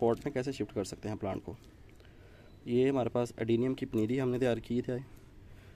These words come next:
इसको जो है हम आज लहदा लहदा पॉट में शिफ्ट करेंगे, क्योंकि पनीरी की जो है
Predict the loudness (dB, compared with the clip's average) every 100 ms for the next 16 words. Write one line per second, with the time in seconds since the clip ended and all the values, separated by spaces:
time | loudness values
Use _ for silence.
0 | -12 -12 -2 0 2 0 0 0 0 0
1 | -2 -4 -14 -20 -20 -20 -20 -20 -20 -20
2 | -20 -20 -20 -20 -20 -20 -20 -20 -20 -20
3 | -8 -2 0 0 0 0 0 0 -2 -6
4 | -8 -4 -2 -2 -4 -2 0 -2 -2 -4
5 | -2 -2 -2 0 0 0